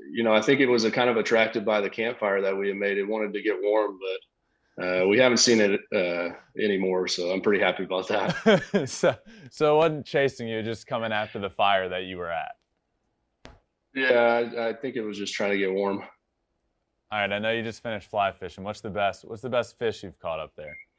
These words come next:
Speaker 1: You know, it's ki-, not really a great time of year right now. I think maybe in the next month or so, it'll be a lot better.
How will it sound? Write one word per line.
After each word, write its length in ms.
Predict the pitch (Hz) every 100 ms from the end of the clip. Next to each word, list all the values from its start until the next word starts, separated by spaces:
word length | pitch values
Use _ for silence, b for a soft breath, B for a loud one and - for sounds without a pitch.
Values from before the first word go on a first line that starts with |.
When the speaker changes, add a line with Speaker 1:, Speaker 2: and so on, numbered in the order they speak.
| _ _ _ _ _ _ _ _ _ _ _ _ _ _ _ _ _ _ _ _ _ _ _ -
Speaker 1:
You 80 |
know, 180 | 127 131
it's 260 | 127 - -
ki-, 120 | 147 151
not 180 | 143 170
really 420 | 156 151 143 131
a 380 | 117 104 101 101
great 260 | 98 110 107
time 180 | 113 104
of 80 |
year 220 | 95 98 101
right 140 | 98
now. 80 | 98
I 180 | 98 95
think 160 | 113 104 104
maybe 280 | 101 101 98
in 80 |
the 80 | 98
next 640 | 95 95 - - - - -
month 300 | 98 95 90
or 80 | 95
so, 320 | - 98 98
it'll 160 | 101 98
be 140 | 107
a 60 | 101
lot 240 | 98 95
better. 400 | 98 98 98 98